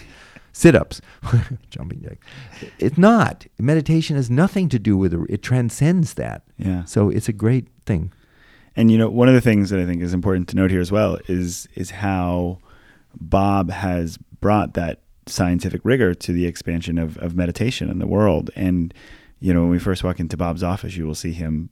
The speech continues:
Speaker 2: more than likely in a very dapper suit and not, you know, bearded up with the mala beads. Um, not that there's anything wrong with malas.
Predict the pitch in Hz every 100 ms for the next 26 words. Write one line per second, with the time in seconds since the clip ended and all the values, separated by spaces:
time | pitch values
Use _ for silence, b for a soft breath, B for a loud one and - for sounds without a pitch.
0 | - 92 92 87 87 92 87 85 95 85
1 | 80 82 90 92 85 90 92 92 - 90
2 | 90 - _ 92 90 87 90 95 98 -
3 | 95 85 82 95 82 95 95 95 90 90
4 | - 87 92 87 87 95 87 80 82 -
5 | - B B B - 104 95 90 90 73
6 | 82 82 85 92 85 78 78 90 147